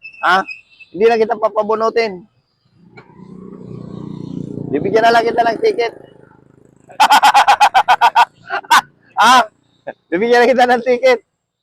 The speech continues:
Ha? Anong violation dito? Wala pang violation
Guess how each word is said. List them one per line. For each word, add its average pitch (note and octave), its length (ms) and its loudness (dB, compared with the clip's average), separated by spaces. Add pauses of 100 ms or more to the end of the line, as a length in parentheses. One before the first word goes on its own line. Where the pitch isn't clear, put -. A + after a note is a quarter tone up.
Ha? G3+ 160 -2 (440)
Anong C3+ 200 -4
violation D3 400 2
dito? A#2+ 480 -2
Wala - 160 -14
pang E3+ 240 -6
violation E3 480 0